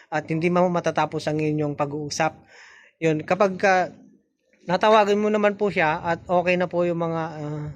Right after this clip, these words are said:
tinatanong niya, itatanong din niya po yun kung tanda mo yung username mo at password. At ang isesend na lamang po niya ay magre-request po sila ng, ah,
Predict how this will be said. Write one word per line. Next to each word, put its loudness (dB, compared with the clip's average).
tinatanong 0
niya, -2
itatanong 2
din 2
niya 2
po 0
yun 0
kung -2
tanda 2
mo 0
yung 0
username -2
mo -4
at -4
password. -2
At -4
ang 0
isesend 0
na 4
lamang 2
po 0
niya 0
ay -2
magre-request 0
po -2
sila -2
ng, -4
ah, -10